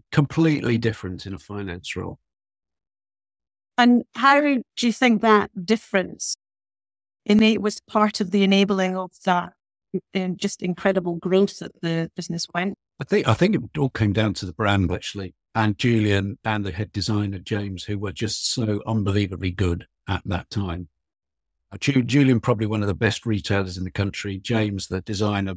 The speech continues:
Speaker 1: probably one of the best brand designers, fashion designers in the world in that category.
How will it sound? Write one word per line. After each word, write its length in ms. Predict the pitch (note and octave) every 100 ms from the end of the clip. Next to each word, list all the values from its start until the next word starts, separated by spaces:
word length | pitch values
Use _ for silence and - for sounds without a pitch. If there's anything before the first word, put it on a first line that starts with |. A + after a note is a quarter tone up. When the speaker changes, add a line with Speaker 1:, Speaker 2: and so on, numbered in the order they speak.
| - _ _
Speaker 1:
probably 240 | A2+ G2 G2
one 160 | G2
of 80 | F#2
the 80 | F2
best 380 | A2 G2 - - _ _
brand 320 | A2 G#2+ G#2 F#2
designers, 720 | F#2 G2+ G2 F#2+ F#2 - - _
fashion 260 | A#2 G#2 F#2
designers 440 | F2+ G2 F#2 F2+
in 80 | F#2
the 80 | F#2
world 480 | A#2 D3 E2+ F2 -
in 120 | F#2+
that 180 | F2+ D2+
category. 480 | - E2 - F#2